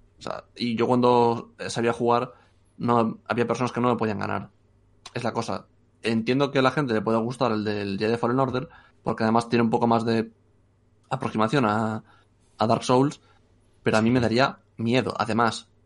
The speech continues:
eh, las balas en Star Wars se mueven rápido,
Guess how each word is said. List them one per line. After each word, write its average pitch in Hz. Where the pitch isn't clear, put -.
eh, 107
las 107
balas 135
en 110
Star 107
Wars 113
se -
mueven 117
rápido, 117